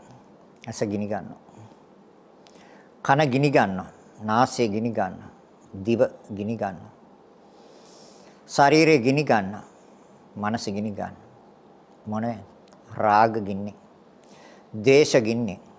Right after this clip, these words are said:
මෝහ ගින්නේ. ඇවිලෙනවා. නිවුණා. ඒ නිවනයි. ඒට යන මාර්ගය විවෘත කරන්නේ. ඒට යන මාර්ගය පැහැදිලි කරන්නේ.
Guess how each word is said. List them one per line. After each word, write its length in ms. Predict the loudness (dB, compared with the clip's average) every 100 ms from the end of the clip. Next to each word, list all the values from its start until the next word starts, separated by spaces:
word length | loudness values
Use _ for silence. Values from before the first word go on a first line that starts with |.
| -20 _ _ -14
මෝහ 400 | -4 0 0 -2
ගින්නේ. 360 | -4 -8 -10 -14 -20 _ _ _ _ _ -8
ඇවිලෙනවා. 400 | -6 -6 -8 -14 _ _ _ _ _ -20 -20 -20 -20 _ _ _ -8
නිවුණා. 440 | -4 -2 -4 -8 -16 -18 -18 -18 -20 -20 -20 _ _ _ -20 _ _ _ _ _ _ _ _
ඒ 140 | -8
නිවනයි. 400 | -6 -6 -8 -12 -20 -20 _ _ _ _ _ -20 -20 -20 _ -2
ඒට 180 | 0 2
යන 200 | 0 2
මාර්ගය 500 | 2 2 2 -2 -2
විවෘත 340 | -2 -6 -10
කරන්නේ. 460 | -10 -10 -10 -20 -20 _ _ _ _ _ _ -20 -20 -20 -20 -20 _ _
ඒට 100 | 4 4
යන 160 | 6
මාර්ගය 480 | 6 6 4 2 0
පැහැදිලි 420 | 0 -4 -6 -8
කරන්නේ. 560 | -10 -12 -12 -18 -20